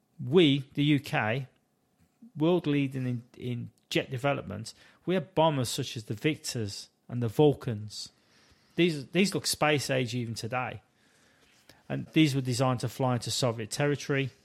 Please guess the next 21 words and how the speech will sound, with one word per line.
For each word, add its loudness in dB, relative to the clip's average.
and -2
deliver 0
atomic -2
and -4
nuclear -2
weapons -8
deep 0
into -4
Russia. 0
Submarine 2
development, 0
as -4
I -4
mentioned, -4
was -8
racing 0
ahead -2
because -6
it -6
became -6
the, -6